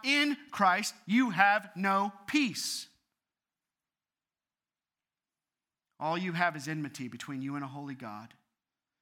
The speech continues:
And that enmity will result in you being eternally separated from this holy God for all of eternity.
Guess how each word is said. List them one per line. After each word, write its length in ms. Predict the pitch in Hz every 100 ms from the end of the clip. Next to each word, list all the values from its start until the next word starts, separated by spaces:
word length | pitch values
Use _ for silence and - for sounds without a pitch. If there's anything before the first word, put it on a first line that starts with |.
| _ _ _ _ -
And 140 | 139
that 140 | 151 160
enmity 460 | 170 180 156 - 135
will 180 | 139
result 460 | 131 135 156 139 -
in 140 | 123
you 400 | 123 160 139 113 104 _ _ _ _ _ _ _ _ _
being 160 | 160 147
eternally 380 | 120 156 165 165
separated 580 | - 139 127 127 120
from 160 | - 139
this 160 | 147 -
holy 260 | 147 147
God 320 | 143 123 110 - - - -
for 140 | 120
all 220 | 98 123
of 100 | 135
eternity. 500 | 139 - 113 117 131